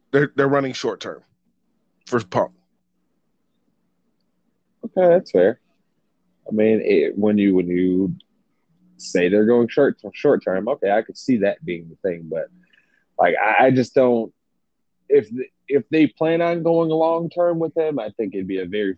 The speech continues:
Speaker 2: foolish, foolish decision to push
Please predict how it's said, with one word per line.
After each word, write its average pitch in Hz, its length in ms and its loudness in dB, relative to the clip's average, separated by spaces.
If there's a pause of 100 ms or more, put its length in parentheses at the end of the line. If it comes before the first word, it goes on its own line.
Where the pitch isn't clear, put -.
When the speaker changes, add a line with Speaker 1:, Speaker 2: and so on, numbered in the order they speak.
Speaker 2:
foolish, 98 280 -6 (340)
foolish 170 400 4
decision 127 640 -4 (520)
to 113 500 0 (640)
push 143 240 0